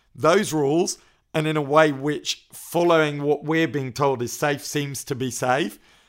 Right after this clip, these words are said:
I think when you start drawing the line through those,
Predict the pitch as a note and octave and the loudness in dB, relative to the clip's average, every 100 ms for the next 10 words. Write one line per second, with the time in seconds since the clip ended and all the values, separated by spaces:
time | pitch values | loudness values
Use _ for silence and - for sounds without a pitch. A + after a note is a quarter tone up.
0 | _ - A2+ - F#3+ F3+ E3+ D#3+ D#3 D3+ | _ -14 -14 -2 -2 0 0 0 0 -6
1 | - - D3+ D3 A#2+ D#3+ D3 C#3 C3+ C3+ | -6 0 0 0 -4 -2 0 0 -2 -2
2 | C#3+ C#3+ C3 - C#3 B2 C#3+ C#3 A#2+ B2+ | 0 0 -4 -4 -4 0 2 2 0 -6
3 | A#2+ | -10